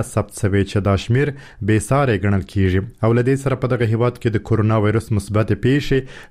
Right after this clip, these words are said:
شپږ لکه شپږ زره شپږ سوه پنځه ویشتو ته ورسېدې. په فرانسه کې په کورونا وایروس د مړو کسانو شمیر دوه دېرش زره یو سلو اته نوي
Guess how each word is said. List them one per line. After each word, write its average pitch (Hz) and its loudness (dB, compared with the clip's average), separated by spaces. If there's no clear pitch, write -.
شپږ 131 0
لکه 127 -2
شپږ 139 0
زره 139 2
شپږ 135 -2
سوه 127 2
پنځه 123 2
ویشتو 113 0
ته 107 2
ورسېدې. 104 2
په 147 2
فرانسه 147 0
کې 151 -2
په 139 0
کورونا 127 0
وایروس 120 0
د 117 2
مړو 117 2
کسانو 110 0
شمیر 139 2
دوه - -6
دېرش 147 2
زره 147 2
یو 127 4
سلو 131 0
اته 123 0
نوي 117 2